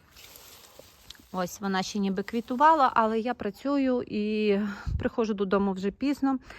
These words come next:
У мене не буде такої змоги поприбирати там на протязі тижня.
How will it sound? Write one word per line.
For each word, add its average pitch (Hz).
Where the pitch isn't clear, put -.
У 247
мене 214
не 190
буде 185
такої 185
змоги 180
поприбирати 185
там 180
на 180
протязі 180
тижня. 302